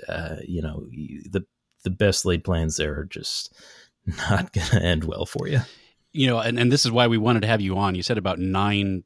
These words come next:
Speaker 2: good things in that last chunk. Uh, the, the, it, so I wanna hit, you know, just, uh, recap a couple of those,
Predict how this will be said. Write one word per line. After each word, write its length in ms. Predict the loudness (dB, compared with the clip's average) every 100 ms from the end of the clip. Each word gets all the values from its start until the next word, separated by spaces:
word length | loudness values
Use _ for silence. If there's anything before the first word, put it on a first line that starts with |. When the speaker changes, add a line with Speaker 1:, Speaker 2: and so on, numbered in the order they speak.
| -10 -6
Speaker 2:
good 260 | -6 -6
things 380 | -4 -4 -4 -6
in 120 | -8
that 180 | -8 -10
last 280 | -10 -10 -8
chunk. 380 | -4 -4 -4 -8
Uh, 380 | -8 -8 -10 -8
the, 220 | -10 -8
the, 420 | -6 -4 -4 -6
it, 320 | -12 -12 -10
so 120 | -4
I 100 | 0
wanna 240 | 2 2 0
hit, 240 | -2 -4 _
you 120 | -4 -2
know, 240 | -2 -6
just, 400 | -6 -4 -4 -4
uh, 100 | -4
recap 460 | -4 -4 -4 -4 -4
a 40 |
couple 320 | -2 -2 -2
of 140 | -6 -8
those, 300 | -8 -8